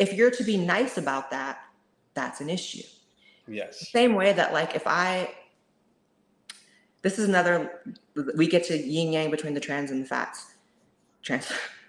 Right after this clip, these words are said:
Speaker 1: <laughs> the
Speaker 2: Trans fat.
Speaker 1: Right. A big lie about transition and trans stuff is that transition works for everyone who feels they wanna do it and is right for everyone. I'm sorry, if you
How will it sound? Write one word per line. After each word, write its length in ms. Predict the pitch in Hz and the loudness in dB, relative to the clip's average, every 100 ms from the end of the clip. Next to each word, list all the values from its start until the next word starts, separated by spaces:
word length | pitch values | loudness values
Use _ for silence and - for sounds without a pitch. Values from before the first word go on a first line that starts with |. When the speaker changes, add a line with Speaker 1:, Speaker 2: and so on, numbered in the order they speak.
| _ | _
Speaker 1:
<laughs> 480 | - _ _ _ - | -20 _ _ _ 2
the 360 | 170 165 156 151 | 6 6 4 4
Speaker 2:
Trans 180 | 220 - | 4 4
fat. 280 | 110 - - _ _ - | -2 -6 -14 _ _ -8
Speaker 1:
Right. 340 | - 165 135 - - - - - 170 | 6 6 6 -4 -10 -16 -20 2 4
A 40 | |
big 320 | 202 214 175 | 6 6 4
lie 260 | 175 190 196 | 4 6 4
about 360 | 175 165 - | 4 0 0
transition 640 | - 160 151 214 165 156 147 | -4 -4 -2 -2 -4 -4 -4
and 260 | 143 143 - _ | -4 -6 -10 _
trans 360 | - 180 202 196 | -6 -2 0 0
stuff 380 | 147 139 135 - | 0 0 -2 -4
is 180 | 143 135 | -4 0
that 300 | 135 - - | 0 0 -6
transition 680 | 147 139 147 - 147 139 131 _ _ _ _ _ _ _ _ _ | -8 -6 -6 -6 -6 -6 -12 _ _ _ _ _ _ _ _ _
works 380 | 117 147 - - | -2 -2 -2 -6
for 180 | - 190 | -4 0
everyone 680 | 202 202 208 208 214 220 233 | 0 0 -2 -2 -4 -6 -6
who 100 | - 190 | -6 -4
feels 200 | 190 190 | -4 -4
they 100 | 190 | -4
wanna 200 | 190 196 | -4 -4
do 180 | 180 190 | -4 -4
it 200 | 180 - | -6 -8
and 360 | 151 147 147 - | -8 -6 -10 -6
is 180 | 147 143 | -6 0
right 220 | 170 - | 0 0
for 80 | 147 | -4
everyone. 420 | - 139 135 139 _ _ _ _ - | -4 -8 -10 -12 _ _ _ _ -4
I'm 100 | 165 | -2
sorry, 460 | 196 185 160 156 - - _ _ _ _ _ _ _ _ - | 0 0 0 -2 -6 -20 _ _ _ _ _ _ _ _ 0
if 180 | 160 160 | 0 0
you 640 | 147 165 214 220 240 285 | -8 -4 0 0 0 -4